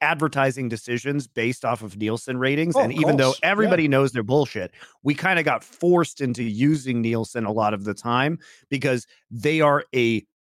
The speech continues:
Speaker 1: trusted source that
Speaker 2: Yeah, of course.
Speaker 1: validates viewership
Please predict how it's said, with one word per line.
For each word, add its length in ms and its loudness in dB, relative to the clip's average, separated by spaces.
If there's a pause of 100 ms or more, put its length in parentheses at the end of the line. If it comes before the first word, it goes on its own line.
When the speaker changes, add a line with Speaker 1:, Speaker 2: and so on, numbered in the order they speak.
(120)
Speaker 1:
trusted 680 -2
source 600 -2 (120)
that 160 -2
Speaker 2:
Yeah, 80 2
of 100 -2
course. 380 2
Speaker 1:
validates 240 -2 (120)
viewership 520 -2